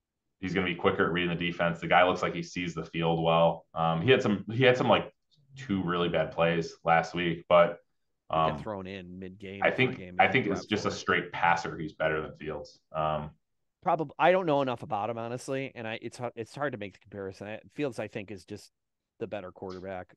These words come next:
Speaker 2: of the
Speaker 1: a-,
Speaker 2: two.
Speaker 1: apparently the guy owns, like, every D two record in football. Like, if you, like, looking up some of his stats, um, I, I was listening to sports, you know, sports radio, and they were talking about him. Um, the guy, ha-, I mean, a-, apparently his stats are absurd. I wish I had,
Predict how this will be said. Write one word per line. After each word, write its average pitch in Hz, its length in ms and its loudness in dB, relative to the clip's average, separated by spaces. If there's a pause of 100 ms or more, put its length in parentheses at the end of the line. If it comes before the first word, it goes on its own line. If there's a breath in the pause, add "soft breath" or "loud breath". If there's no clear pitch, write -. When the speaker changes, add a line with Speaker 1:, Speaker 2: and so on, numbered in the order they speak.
Speaker 2:
of 92 120 -8
the 101 80 -2
Speaker 1:
a-, 95 80 -8
Speaker 2:
two. - 100 -12
Speaker 1:
apparently 151 500 4
the 101 120 4
guy 95 260 8
owns, 95 300 2
like, 87 240 0
every 95 400 2
D 85 240 -4
two 87 260 -2
record 90 560 2 (100)
in 87 540 0 (140)
football. 104 640 4
Like, 87 240 2
if 90 80 -4
you, 101 120 -4
like, 90 320 -4
looking 120 280 2
up 113 140 6
some 107 140 2
of 95 80 2
his 87 160 -2
stats, - 640 0
um, 82 460 2
I, 95 80 6
I 95 160 0
was 95 140 0
listening 92 180 -4
to 85 60 -4
sports, 85 420 -2
you 82 80 -8
know, 76 240 -8
sports - 300 -2
radio, 82 160 0
and 82 100 -2
they 80 60 0
were 78 60 -2
talking 78 280 0
about 80 200 2
him. 82 140 -2 (560 soft breath)
Um, 85 360 6 (460)
the 95 60 4
guy, 110 300 8
ha-, 101 180 0
I 98 60 4
mean, 92 260 0
a-, 95 160 0
apparently 127 360 6
his 92 120 2
stats 90 280 4
are 85 80 2
absurd. 85 260 0
I 85 60 6
wish 87 180 2
I 85 100 4
had, 85 280 2